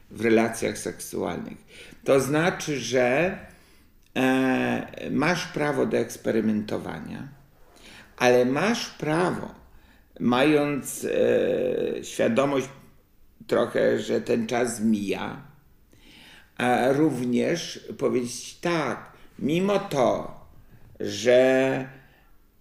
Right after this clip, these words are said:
jestem osobą, która ma dorosłe dzieci, a może już ma wnuki, jest może po pięćdziesiątce,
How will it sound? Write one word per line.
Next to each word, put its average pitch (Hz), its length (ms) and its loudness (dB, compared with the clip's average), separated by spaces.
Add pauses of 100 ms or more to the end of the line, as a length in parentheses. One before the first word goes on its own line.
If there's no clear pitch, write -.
(140)
jestem 123 500 4
osobą, 123 460 2
która 120 300 0
ma 120 180 0
dorosłe 110 560 0
dzieci, - 480 -8
a 92 100 -10
może 98 260 -6
już 120 180 -2
ma 147 220 0
wnuki, - 720 -4 (800)
jest 120 360 4
może 110 300 2 (380)
po 139 120 4
pięćdziesiątce, - 1500 0